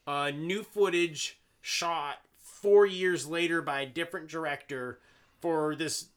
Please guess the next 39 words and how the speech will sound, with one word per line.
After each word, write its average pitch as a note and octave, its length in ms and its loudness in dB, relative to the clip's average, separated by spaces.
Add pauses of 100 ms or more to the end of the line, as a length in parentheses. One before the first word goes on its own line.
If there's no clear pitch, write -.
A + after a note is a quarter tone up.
(220)
the F3 80 -2
strange F#3 560 0
snuff E3+ 440 0
film D#3+ 240 -2
aspect C#3+ 540 -4
of C3+ 140 -6
it C#3 160 -4
that C#3+ 120 -4
was, C#3 280 -6 (340)
you E3 140 -2
know, C#3 160 -2
awkwardly D#3+ 480 -2
tacked - 420 -2
on C#3 160 -2
to G#2 80 -12
the A#2+ 160 -10
end. C#3+ 360 -2 (600)
Then D#3+ 160 -2
it's D3+ 80 -10
like, C#3+ 140 -4
it C3 100 -6
shows, D#3 300 -2
like, C#3 180 -4
it D3 220 -6
kinda D3 240 -2
zooms D3 380 -2
out. D3 200 4
It C3+ 100 -8
shows D3+ 260 -4
that B2+ 240 -10
th-, C3+ 160 -4
this B2+ 160 -6
is B2 120 -8
a A#2 260 -6
film E3 340 -4
crew D#3+ 400 -2
shooting C#3+ 360 -4
a A#2+ 40 -6
scene. E3 480 -4